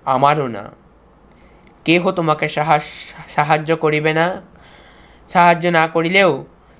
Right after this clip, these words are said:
তুমি একলা এই কাজ করিয়ে দেহপাত করি-, করিবে। এইরূপ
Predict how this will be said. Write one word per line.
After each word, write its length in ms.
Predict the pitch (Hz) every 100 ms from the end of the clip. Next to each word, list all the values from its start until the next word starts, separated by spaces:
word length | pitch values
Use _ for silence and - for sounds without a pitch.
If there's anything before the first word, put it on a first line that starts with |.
| -
তুমি 280 | 175 190 190 -
একলা 680 | 139 160 - 208 165 127 - _ -
এই 180 | 139 147
কাজ 360 | 147 143 139
করিয়ে 500 | - 147 165 139 110 - - _ _ - 117
দেহপাত 600 | 135 143 170 165 147 147 - -
করি-, 380 | 120 113 110 - - -
করিবে। 480 | 147 139 123 110 - - _ _ - - - -
এইরূপ 300 | - 165 180